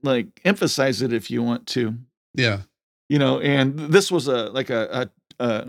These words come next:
Speaker 1: kind of a trap hip hop thing that had this, uh, uh, um, kinda cool groove going, and then it had some hard panning on,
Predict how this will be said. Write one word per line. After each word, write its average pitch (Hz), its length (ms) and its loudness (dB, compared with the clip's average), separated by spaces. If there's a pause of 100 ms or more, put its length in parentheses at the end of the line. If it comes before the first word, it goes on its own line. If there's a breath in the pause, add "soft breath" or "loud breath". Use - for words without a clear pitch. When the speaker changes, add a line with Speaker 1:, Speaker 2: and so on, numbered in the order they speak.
(320)
Speaker 1:
kind 143 180 0
of 127 60 2
a 113 40 4
trap 139 420 2
hip 147 240 -2
hop 127 300 -2
thing 117 280 -4
that 113 160 -8
had 120 300 -2
this, - 440 -4
uh, 117 420 -4 (440 soft breath)
uh, 120 420 0
um, 120 560 -4 (100)
kinda 147 220 2
cool 156 240 2
groove 147 720 2
going, 139 540 -2
and 135 240 0
then 131 100 2
it 127 100 -2
had 143 200 2
some 135 160 -2
hard 160 320 0
panning 143 520 0
on, 135 500 0